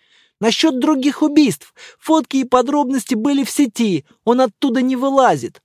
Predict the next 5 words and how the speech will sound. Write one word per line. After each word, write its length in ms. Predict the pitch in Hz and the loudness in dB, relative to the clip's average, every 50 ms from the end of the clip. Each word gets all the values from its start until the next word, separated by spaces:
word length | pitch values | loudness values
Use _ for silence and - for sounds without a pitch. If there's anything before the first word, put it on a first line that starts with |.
| _ _ _ | _ _ _
Мог 340 | 262 285 330 320 - - 247 | -2 0 0 0 0 -2 -2
видеть 360 | 226 269 294 240 254 185 - | 0 0 0 0 -2 -4 -4
и 60 | 233 | -4
повторить. 680 | 202 - 208 - - 233 220 208 196 165 139 - - - _ | -2 -2 -2 0 0 0 2 2 0 -2 -4 -6 -12 -14 _
Имитатор. 760 | - 254 254 262 269 208 - 254 226 180 151 - 123 - - | -4 -2 -2 -2 -2 0 2 2 2 2 0 -2 -8 -10 -10